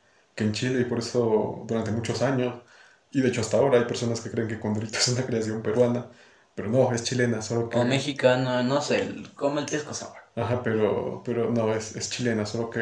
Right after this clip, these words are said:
Speaker 1: acá Condorito tuvo un boom y fue muy,
Speaker 2: También
Speaker 1: muy,
Speaker 2: como
Speaker 1: muy
Speaker 2: este chavo
Speaker 1: querido.
Speaker 2: creo que existe, ¿no?
Speaker 1: Ujú, entonces yo creo que,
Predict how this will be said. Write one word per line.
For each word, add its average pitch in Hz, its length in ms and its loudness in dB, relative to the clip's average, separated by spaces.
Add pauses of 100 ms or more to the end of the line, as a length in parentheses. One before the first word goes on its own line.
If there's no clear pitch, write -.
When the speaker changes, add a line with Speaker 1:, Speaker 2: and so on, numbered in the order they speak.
(140)
Speaker 1:
acá 107 240 -2
Condorito 117 400 -2
tuvo 117 140 -2
un 117 140 0
boom 120 400 -2
y 104 40 -6
fue 117 160 -4
muy, 113 420 -8 (640)
Speaker 2:
También 120 280 -4
Speaker 1:
muy, 131 100 0
Speaker 2:
como 135 140 0
Speaker 1:
muy 127 80 4
Speaker 2:
este - 160 0
chavo 113 160 4
Speaker 1:
querido. 113 160 0
Speaker 2:
creo 110 240 -4
que - 100 -8
existe, 123 380 -10
¿no? 127 180 -12 (680)
Speaker 1:
Ujú, 131 320 -2 (100)
entonces 120 380 -4
yo 139 120 0
creo 160 160 -8
que, 135 480 0